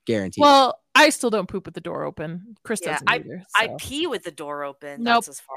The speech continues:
Speaker 3: as I go.
Speaker 2: Nope, I keep the magic alive.
Speaker 3: Oh.
Speaker 2: <laughs>
Speaker 3: I think my husband just doesn't care 'cause, like, after, you know, we do the deed, you know, women
Speaker 1: Like,
Speaker 3: are
Speaker 1: for a
Speaker 3: supposed
Speaker 1: new
Speaker 3: to
Speaker 1: house or,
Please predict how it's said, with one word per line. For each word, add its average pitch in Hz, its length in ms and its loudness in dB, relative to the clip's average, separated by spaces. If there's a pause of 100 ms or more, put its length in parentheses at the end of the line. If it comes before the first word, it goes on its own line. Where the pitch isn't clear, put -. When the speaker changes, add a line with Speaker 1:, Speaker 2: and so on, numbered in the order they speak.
Speaker 3:
as - 60 -20
I 127 100 -16
go. - 380 -20
Speaker 2:
Nope, 247 340 -6 (120)
I 220 100 -8
keep 220 180 -16
the 214 60 -14
magic 208 340 -12
alive. 170 500 -14 (500)
Speaker 3:
Oh. - 320 -6 (200)
Speaker 2:
<laughs> - 380 -10
Speaker 3:
I 220 100 4
think 277 220 -4
my 208 200 2
husband 233 340 -8
just 180 160 -14
doesn't 165 280 -12
care 170 320 -6
'cause, 160 240 -16
like, 156 280 -10
after, 156 800 -6
you 165 140 -20
know, 135 240 -18
we 127 320 -20 (920)
do 165 240 -16
the 143 120 -18 (120)
deed, 151 500 -18 (1080)
you 160 160 -16
know, 139 120 -8
women 147 220 -6
Speaker 1:
Like, 123 140 2
Speaker 3:
are - 40 -8
Speaker 1:
for 127 160 0
a 117 40 2
Speaker 3:
supposed 113 80 0
Speaker 1:
new 117 140 0
Speaker 3:
to 87 40 -4
Speaker 1:
house 107 360 -6
or, 98 300 -4